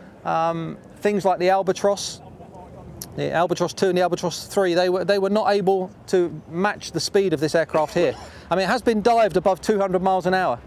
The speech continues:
which for its, uh, you know, for its time as a World War One fighter, um, was pretty impressive. Uh, other bits and pieces to know. So we've got a, um, this one was built by Wolseley,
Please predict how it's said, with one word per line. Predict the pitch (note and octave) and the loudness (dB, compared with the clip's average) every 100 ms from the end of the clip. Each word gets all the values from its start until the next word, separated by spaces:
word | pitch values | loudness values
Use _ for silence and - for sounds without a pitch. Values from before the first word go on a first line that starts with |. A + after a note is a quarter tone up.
| - - - - - - | -20 -20 -20 -20 -10 -2
which | F3+ - | -2 -2
for | - G#3 G3 | 0 0 0
its, | F#3 | 0
uh, | G3 F3+ | 0 2
you | F#3+ | 2
know, | F#3 | 0
for | G#3 | 0
its | G3+ | -2
time | - A#3+ G3+ E3 F3+ | -2 0 0 0 0
as | E3+ | 2
a | |
World | F3+ F#3+ | 2 2
War | F3 F3 | 2 4
One | F#3+ | 2
fighter, | F3+ E3 C#3+ - E3+ - - - - - | 2 0 2 0 -2 -4 -20 -20 -12 -2
um, | E3 D#3+ E3 | -2 -2 -2
was | F3 E3+ | 0 0
pretty | G#3+ G3+ | 0 0
impressive. | F3 F#3+ - C3+ - - - - - - - - - - - - - - - - - - - - - - | 0 -2 0 -2 -4 -20 -20 -20 -20 -20 -20 -20 -20 -20 -20 -20 -20 -20 -20 -20 -18 -18 -20 -20 -20 -8
Uh, | F3+ F#3+ G3 G3+ - - | -2 0 0 -2 -8 -2
other | A3+ C4 | 0 2
bits | A#3+ G#3+ | 2 0
and | A3 | 0
pieces | A#3 A3 G#3 | 0 0 -4
to | G#3+ | 0
know. | A3 E3+ | 0 0
So | - G#3 | 2 2
we've | G3 A3 G3 | 2 0 2
got | A#3 A3 | 0 2
a, | A#3 G#3+ - - | 2 0 -2 -6
um, | F#3+ G3 F#3 | -2 -2 0
this | B3+ - | -2 2
one | G3+ A3 A#3+ - - | 2 2 -4 -8 -4
was | F#3 F#3 | 0 0
built | D3+ A3 F3+ | 2 0 2
by | G3 F#3+ | 0 2
Wolseley, | F#3 A#3 G3+ E3+ A3 | 2 2 2 0 0